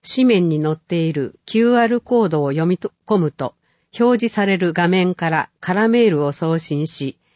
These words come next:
返信されるメールのユーアールエルにアクセスし登録してください。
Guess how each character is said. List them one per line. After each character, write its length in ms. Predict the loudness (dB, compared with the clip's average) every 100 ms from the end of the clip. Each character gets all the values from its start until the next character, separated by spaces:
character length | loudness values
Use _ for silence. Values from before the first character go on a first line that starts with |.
| _
返 240 | 0 2 2
信 280 | 0 0
さ 160 | 0 -2
れ 140 | -2
る 220 | -2 -4 -8 _ _
メ 220 | 0 2
ー 40 | 2
ル 120 | 2
の 240 | 0 -2 -6 _ _ _ _ -2
ユ 240 | 2 2
ー 40 | 2
ア 140 | 0
ー 60 | 2
ル 180 | 2 0
エ 60 |
ル 140 | 0 0
に 200 | -2 -4
ア 120 | -6 -6
ク 80 |
セ 140 | -4 -6
ス 140 | -6
し 300 | -10 -8 -10 _
登 220 | -2 0
録 220 | 0 -2 -6
し 100 | -6
て 120 | -6
く 100 | -4
だ 140 | -6
さ 200 | -6 -10
い。 120 | -10